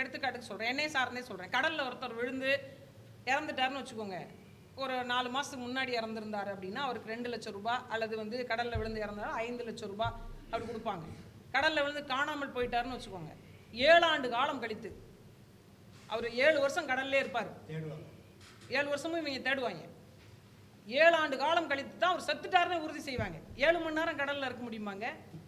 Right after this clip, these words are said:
Speaker 1: ஆனா இதெல்லாம் சட்டம், நம்ம ஏத்துக்கணும். ஏழு வருஷ காலம் கழித்து அவர் காணாமல் போய்விட்டார் என்று அறிவிச்சு தான் அந்த ஐந்து லட்சம் ரூபாய் தருவாங்க. ஆனா தேர்தல் நேரத்துல ஒரு புயல் காலம் வந்து தேர்தல் நேரத்துல ஒருத்தர் செத்துட்டாரு, இல்ல தேர்தல் நேரத்துல ஏதாவது ஒரு சங்கடங்கள் ஏற்பட்டுச்சுன்னா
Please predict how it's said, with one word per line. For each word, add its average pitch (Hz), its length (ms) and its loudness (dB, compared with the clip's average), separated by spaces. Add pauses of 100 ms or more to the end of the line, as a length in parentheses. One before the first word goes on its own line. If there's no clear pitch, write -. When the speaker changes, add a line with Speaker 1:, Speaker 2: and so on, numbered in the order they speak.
(800)
Speaker 1:
ஆனா 277 100 0 (140)
இதெல்லாம் 349 320 2 (140)
சட்டம், 320 340 -2 (540)
நம்ம 285 240 -2
ஏத்துக்கணும். - 420 -2 (360)
ஏழு 330 180 8
வருஷ 285 260 -2
காலம் 294 260 0
கழித்து 233 320 -6
அவர் 262 220 2
காணாமல் 254 400 -2
போய்விட்டார் 208 420 -2 (440)
என்று 262 200 2
அறிவிச்சு 247 380 0
தான் 330 140 2
அந்த 254 120 0 (140)
ஐந்து 254 200 -2
லட்சம் 220 240 -6
ரூபாய் 233 220 0
தருவாங்க. 185 260 -8 (120)
ஆனா 302 100 2 (180)
தேர்தல் 359 420 8
நேரத்துல 277 440 0
ஒரு 247 140 -4
புயல் 247 260 0
காலம் 226 260 0
வந்து 220 200 -2 (600)
தேர்தல் 294 320 4
நேரத்துல 262 260 -2
ஒருத்தர் 233 280 -8
செத்துட்டாரு, 220 420 -2 (520)
இல்ல 254 120 -4 (100)
தேர்தல் 277 300 2
நேரத்துல 262 320 -2
ஏதாவது 339 280 6
ஒரு 254 120 -4
சங்கடங்கள் 240 400 -2
ஏற்பட்டுச்சுன்னா 220 460 -4